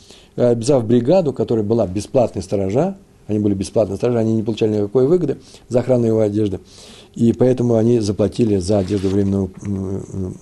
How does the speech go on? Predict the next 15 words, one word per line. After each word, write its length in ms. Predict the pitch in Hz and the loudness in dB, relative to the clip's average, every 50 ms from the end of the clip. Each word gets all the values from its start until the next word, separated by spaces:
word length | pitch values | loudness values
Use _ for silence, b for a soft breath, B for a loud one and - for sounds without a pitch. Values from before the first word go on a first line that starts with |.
| - | -10
м, 280 | 98 95 95 92 92 90 90 90 | -8 -8 -6 -6 -6 -6 -4 -2
временного 460 | 95 110 117 107 107 104 101 98 95 | 0 0 2 2 0 0 -2 -2 -4
этого 280 | - - 90 107 107 | -6 -8 -6 -6 -6
повара, 300 | 90 - 110 101 92 90 85 - - - - B B B B B B B - | -4 -2 0 0 0 0 -2 0 2 2 0 B B B B B B B -2
э, 180 | 117 110 104 104 - | 0 0 0 2 2
пекаря. 360 | 135 120 104 - 95 90 87 B B B B B B | 2 2 2 2 -2 -4 -4 B B B B B B
А 200 | 110 117 120 120 | 0 0 2 2
Гемара 320 | 117 110 135 160 165 151 | 2 2 2 2 2 2
задает 220 | 123 123 135 127 127 | 2 2 2 2 2
вопрос, 360 | 127 127 127 120 101 90 - | 0 0 0 0 -2 -2 -2
и 40 | 113 | -2
на 60 | 117 | -2
этом 180 | 110 107 107 | -2 -2 -2
сейчас 140 | 104 - 101 | -2 -2 -2
закончим. 400 | 101 110 - - 98 87 87 85 | -2 -4 -4 -4 -6 -6 -6 -10